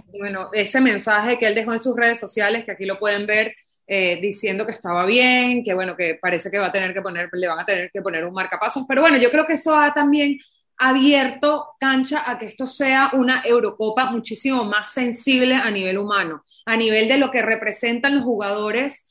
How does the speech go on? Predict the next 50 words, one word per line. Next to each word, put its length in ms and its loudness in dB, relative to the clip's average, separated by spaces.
no 160 0
solamente 540 2
para 180 0
los 160 -4
equipos 380 -4
o 80 -6
para 160 -4
sus 160 -14
países, 500 -2
sino 300 -6
a 80 0
nivel 280 -2
de 80 0
la 160 -2
cultura 460 -2
general, 460 0
a 100 2
nivel 380 -4
de 200 0
lo 200 -2
que, 220 0
la, 320 0
lo 220 -4
que 580 -4
representan 680 2
para 200 2
los 60 -6
niños, 300 -2
el 120 -4
ejemplo 500 0
que 120 -2
dan 220 -2
a 60 2
la 80 -6
gente, 340 -4
a 60 2
la 80 0
sociedad 500 -4
en 80 -6
general, 380 2
y 20 4
bueno, 220 -2
eso 200 -8
yo 140 0
creo 160 -2
que 100 -2
también 300 -4
lo 60 -4
hemos 260 -6
visto, 340 -6